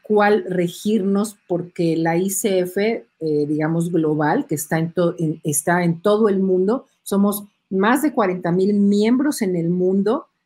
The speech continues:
en ciento treinta y cinco, eh, países.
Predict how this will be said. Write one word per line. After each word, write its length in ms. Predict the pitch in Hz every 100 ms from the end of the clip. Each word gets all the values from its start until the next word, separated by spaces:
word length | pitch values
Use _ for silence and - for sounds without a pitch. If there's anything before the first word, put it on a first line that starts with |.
| -
en 120 | 170
ciento 260 | 170 185 220
treinta 300 | 202 175 165
y 60 |
cinco, 600 | 170 196 196 196 185 180 _ _ -
eh, 260 | 160 - _ _
países. 720 | - 156 180 220 220 226 233